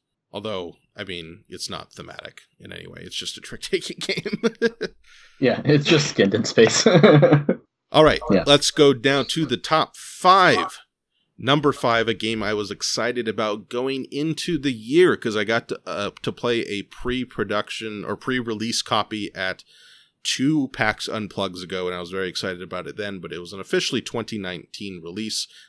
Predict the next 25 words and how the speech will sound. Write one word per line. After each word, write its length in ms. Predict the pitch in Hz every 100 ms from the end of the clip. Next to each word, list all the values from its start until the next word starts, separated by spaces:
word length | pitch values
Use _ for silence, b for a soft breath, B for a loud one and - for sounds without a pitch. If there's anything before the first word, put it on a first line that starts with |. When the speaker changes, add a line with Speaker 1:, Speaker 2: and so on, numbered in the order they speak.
| -
Speaker 1:
I've 220 | 95 -
continued 720 | - 82 - - 151 131 101
to 140 | 104
enjoy 380 | 98 85 101 87
it. 180 | 87 - _ _ _ _ _
In 120 | 110
terms 320 | - 147 139
of, 120 | 120
like, 300 | 110 107 98 - _ _ _ _ _ _ _ _
great 460 | 104 104 120 120 -
family 800 | - - - 117 117 120 113 101
games, 600 | 95 95 85 73 80 -
this 240 | 107 -
is 160 | 113 98
the 100 | 110
one 220 | 98 95
you 120 | 92
want 220 | 92 90 87
to 80 |
get 220 | 85 90 -
from 160 | 92
twenty 360 | 85 - 82 87
nineteen, 600 | 78 80 - 107 104 98 -
Tiny 400 | - 101 101 92
Towns. 720 | - 85 80 - - -